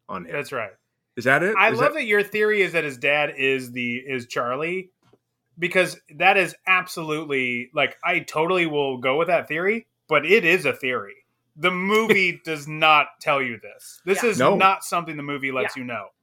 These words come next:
Speaker 2: This is us just speculating. I
Speaker 3: Yeah.
Speaker 2: just wanna make that clear, just in case nobody has seen this movie. This is pure speculation. I love that as a theory, but it is just a theory.
Speaker 3: I would love to hear what listeners think this movie is about.
Speaker 2: <laughs> I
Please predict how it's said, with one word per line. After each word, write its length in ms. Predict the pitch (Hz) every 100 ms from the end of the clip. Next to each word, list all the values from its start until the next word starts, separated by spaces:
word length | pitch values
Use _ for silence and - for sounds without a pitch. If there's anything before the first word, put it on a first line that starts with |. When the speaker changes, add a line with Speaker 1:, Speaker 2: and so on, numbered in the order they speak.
| _ _ _ _
Speaker 2:
This 220 | 147 202 214
is 160 | 165 -
us 300 | 170 160 -
just 320 | 151 - -
speculating. 760 | - 160 139 151 123 110 104 101 _ -
I 60 |
Speaker 3:
Yeah. 60 | 160
Speaker 2:
just 120 | 220
wanna 160 | 240 220
make 160 | 190 185
that 180 | 156 -
clear, 480 | 170 151 127 123 - - _ _
just 220 | 135 170 170
in 80 |
case 200 | 151 151
nobody 280 | 151 151 135
has 100 | 123 120
seen 140 | 143
this 140 | 123
movie. 320 | 131 131 113 101 _ _ -
This 220 | 226 240
is 240 | 220 165 -
pure 220 | - 208
speculation. 600 | 180 180 147 143 127 123 107 -
I 80 | 160
love 300 | 123 165 262
that 140 | 190
as 120 | 147
a 60 | 127
theory, 460 | - 269 180 120 113 _ -
but 160 | 147
it 120 | 262
is 140 | 285 156
just 240 | 165 147
a 80 | 117
theory. 380 | - 147 107 - _
Speaker 3:
I 120 | 185
would 160 | 285 262
love 260 | 190 214 220
to 80 | 233
hear 180 | 214
what 280 | 190 190 - _ _
listeners 460 | 185 180 - 175 170
think 200 | 190 180
this 180 | 180 -
movie 260 | 185 190
is 320 | 190 185 202 202
about. 400 | 190 233 135 -
Speaker 2:
<laughs> 520 | 175 - - - _
I 260 | 240 - 277